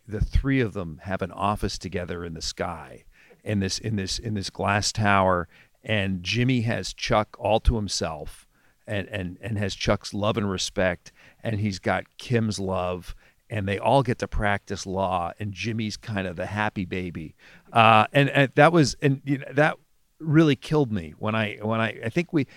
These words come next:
and I remember that ep-, 'cause that was actually the episode we were breaking when we started shooting. That was the episode we were breaking during the pilot, which I remember because after, ever after that, I always thought, "Well, if we're up to episode seven,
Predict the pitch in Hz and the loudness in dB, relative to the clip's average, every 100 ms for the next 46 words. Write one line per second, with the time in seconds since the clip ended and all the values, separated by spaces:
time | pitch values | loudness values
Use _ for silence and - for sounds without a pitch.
0 | - 127 131 170 156 185 196 131 120 117 | -4 2 6 8 8 8 6 6 6 4
1 | - 143 113 139 180 139 135 135 131 107 | -2 -4 2 4 4 4 2 0 -2 0
2 | 110 104 120 101 101 95 90 98 107 113 | 0 0 -2 -2 -2 -4 -4 -2 0 0
3 | 107 98 92 90 _ _ _ _ _ - | -2 -4 -4 -8 _ _ _ _ _ -2
4 | 139 147 139 127 - - 127 131 113 92 | 4 6 6 2 0 2 4 4 2 -2
5 | - 123 98 90 131 147 107 117 - 120 | 0 2 2 0 0 0 0 0 0 -2
6 | 110 110 98 113 110 113 98 92 - 107 | -2 -4 -2 -4 -4 -4 -4 -6 -10 -4
7 | 127 117 110 104 98 _ _ - - 131 | 0 0 0 -2 -6 _ _ 0 6 8
8 | 117 110 92 80 - _ _ - 123 127 | 8 4 2 -8 -16 _ _ 0 0 4
9 | 127 127 127 135 135 127 117 107 - 110 | 4 6 6 6 6 4 2 0 -2 0
10 | 90 - 110 117 - - 139 139 113 113 | -2 0 2 4 2 0 4 6 6 4
11 | - 110 95 92 95 104 - 98 87 90 | 0 -2 -2 -2 -2 -2 -2 -2 -2 -4
12 | 92 - 101 117 123 - 110 98 101 80 | -6 -6 -8 -4 -4 -4 -8 -6 -6 -4
13 | - 104 95 87 80 | -4 -4 -4 -4 -8